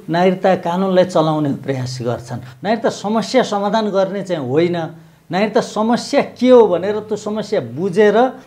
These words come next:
त्यसमा राजनीतिक सहमति जुटाएर त्यो समस्यालाई वस्तुगत ढङ्गले नेपालको राष्ट्रियतासँग जोडेर,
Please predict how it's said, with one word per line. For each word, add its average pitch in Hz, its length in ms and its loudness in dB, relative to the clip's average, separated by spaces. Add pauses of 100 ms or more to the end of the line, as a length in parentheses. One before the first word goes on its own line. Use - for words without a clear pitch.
(140)
त्यसमा 208 300 2
राजनीतिक 185 500 -2
सहमति 196 640 -4
जुटाएर 196 760 0
त्यो - 400 -4
समस्यालाई 208 640 -4 (140)
वस्तुगत 233 640 2
ढङ्गले 180 520 2 (200)
नेपालको 196 640 2
राष्ट्रियतासँग 180 920 0
जोडेर, 156 540 2